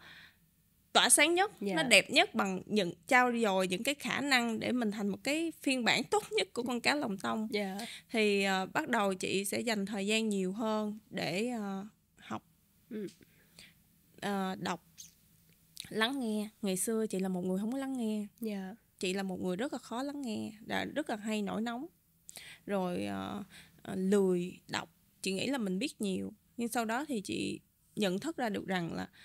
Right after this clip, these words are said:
Speaker 1: bên trong và cái này và cái này
Speaker 2: Ừ.
Speaker 1: là hai cái mà chúng ta phải cần dành rất là nhiều năng lượng,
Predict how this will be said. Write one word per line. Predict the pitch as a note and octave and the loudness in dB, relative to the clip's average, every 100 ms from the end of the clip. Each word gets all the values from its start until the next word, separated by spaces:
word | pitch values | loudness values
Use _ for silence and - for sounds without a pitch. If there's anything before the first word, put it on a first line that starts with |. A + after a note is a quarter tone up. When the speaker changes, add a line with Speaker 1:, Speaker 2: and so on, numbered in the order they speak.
| - | -6
Speaker 1:
bên | G#3+ A3 A3 | 0 2 2
trong | A3 G#3+ G#3+ G#3 - _ _ _ - | 0 0 -2 -6 -12 _ _ _ -4
và | F#3+ | -4
cái | F#3 B3+ | -2 -2
này | A#3 G3 E3+ F#3+ _ _ | 0 0 0 -4 _ _
và | E3+ | -6
cái | - | -2
này | B3 G3 E3 F#3 - | -2 -2 -4 -8 -12
Speaker 2:
Ừ. | A#3+ A#3+ | -16 -8
Speaker 1:
là | F#3+ F#3 | -6 -4
hai | F#3+ A3 G#3 | -4 -4 -4
cái | - G#3+ C4 D4 | -2 -2 -4 -6
mà | G3+ | -6
chúng | A#3 B3 | -6 -4
ta | G#3+ G#3 | -2 -2
phải | F#3 | -6
cần | F#3 G#3+ F3+ F3 F3 | -4 -2 0 -2 -2
dành | F#3 F3+ F3 | -2 0 -2
rất | C#4 | -2
là | C4 | -2
nhiều | F3+ F3+ E3+ | 0 0 0
năng | F3+ A3 G#3+ | 0 -2 0
lượng, | F3+ D3+ D#3 | -2 -2 -4